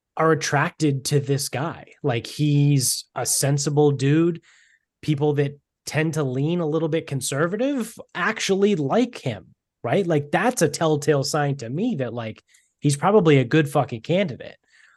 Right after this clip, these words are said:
But this is where the conspiracy part comes in, where it starts to really make me believe that this isn't about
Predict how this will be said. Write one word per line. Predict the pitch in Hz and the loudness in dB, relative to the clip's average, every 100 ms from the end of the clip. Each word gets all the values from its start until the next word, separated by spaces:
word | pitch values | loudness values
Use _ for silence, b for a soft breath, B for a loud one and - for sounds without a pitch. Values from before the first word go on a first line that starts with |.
| b _ _ _ _ _ _ | b _ _ _ _ _ _
But | 160 143 | 0 4
this | 160 175 | 4 4
is | 160 127 | 2 4
where | 139 | 2
the | 127 | 2
conspiracy | - 113 - 214 135 107 | -4 -4 4 4 4 -2
part | 107 101 101 | -8 -12 -10
comes | 104 98 98 | -10 -8 -10
in, | - - _ _ _ _ | -12 -20 _ _ _ _
where | 135 127 | 4 4
it | 123 | 2
starts | - 143 139 - | 2 4 4 0
to | 139 | -2
really | 117 139 147 143 | 2 4 4 4
make | 135 131 131 127 | 2 0 -4 -4
me | 127 120 117 | -4 -4 -6
believe | 107 113 139 190 120 113 123 - _ _ _ _ _ _ _ _ _ | -8 -2 2 2 2 0 -4 -14 _ _ _ _ _ _ _ _ _
that | 135 127 131 131 127 - _ _ _ _ _ _ _ _ _ | -8 0 0 2 -2 -6 _ _ _ _ _ _ _ _ _
this | 120 147 143 - - | -2 0 0 -2 0
isn't | 160 143 160 160 - | 0 2 -2 -4 -4
about | 135 113 131 127 120 113 | -6 -2 -2 0 0 -4